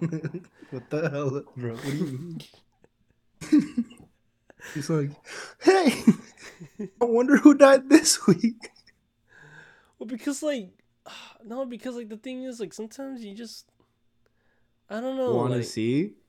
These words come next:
Speaker 1: Like,
Speaker 2: huh?
Speaker 1: you're curious? You're
Speaker 2: Yeah.
Speaker 1: just curious?
Speaker 2: <laughs> I'm curious. Like, <sighs> like, ex-, so, like, the crime scene of the room and everything like that.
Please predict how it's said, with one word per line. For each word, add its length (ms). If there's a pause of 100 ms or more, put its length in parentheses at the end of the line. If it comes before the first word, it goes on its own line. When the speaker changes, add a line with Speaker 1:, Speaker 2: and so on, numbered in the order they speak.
(540)
Speaker 1:
Like, 100
Speaker 2:
huh? 60
Speaker 1:
you're 220
curious? 760
You're 140
Speaker 2:
Yeah. 80
Speaker 1:
just 480
curious? 400 (400)
Speaker 2:
<laughs> 400
I'm 80
curious. 560 (1900)
Like, 280 (680)
<sighs> 40 (1300)
like, 200 (160)
ex-, 280
so, 340 (2000)
like, 140
the 80
crime 320
scene 180
of 100
the 80
room 260
and 100
everything 320
like 120
that. 180